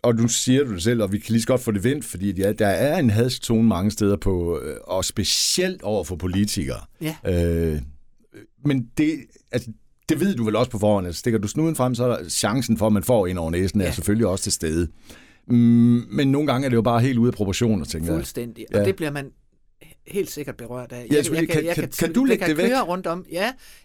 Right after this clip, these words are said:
Speaker 2: jeg har nogle teknikker, jeg bruger med at få, med at meditere, og s-, sørge for, at jeg får, øh,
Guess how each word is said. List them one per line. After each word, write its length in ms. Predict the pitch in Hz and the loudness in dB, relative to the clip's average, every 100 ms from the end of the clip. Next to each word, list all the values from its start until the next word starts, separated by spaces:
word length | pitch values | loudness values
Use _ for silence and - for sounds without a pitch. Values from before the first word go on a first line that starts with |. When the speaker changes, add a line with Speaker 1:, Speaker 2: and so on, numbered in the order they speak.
| - | -8
Speaker 2:
jeg 140 | 226 202 | -8 -8
har 460 | - 202 196 175 151 | -12 -6 -4 -4 -6
nogle 360 | 160 160 156 147 - - | -6 -8 -8 -12 -20 -20
teknikker, 420 | - 170 202 285 | -10 -8 -6 -6
jeg 120 | 180 160 | -6 -4
bruger 500 | 185 214 214 185 151 | -4 -4 -4 -6 -8
med 160 | 151 | -8
at 180 | 147 143 | -8 -10
få, 140 | 139 139 - - - - _ _ _ _ _ _ _ _ _ | -12 -14 -16 -20 -20 -20 _ _ _ _ _ _ _ _ _
med 100 | 165 | -8
at 60 | 143 | -8
meditere, 640 | 135 131 - 247 240 175 | -8 -12 -6 -4 -4 -6
og 80 | 139 | -10
s-, 140 | - - | -14 -14
sørge 240 | - 185 | -8 -6
for, 100 | 185 | -4
at 40 | 170 | -6
jeg 60 | |
får, 160 | 165 170 | -6 -6
øh, 180 | 143 | -6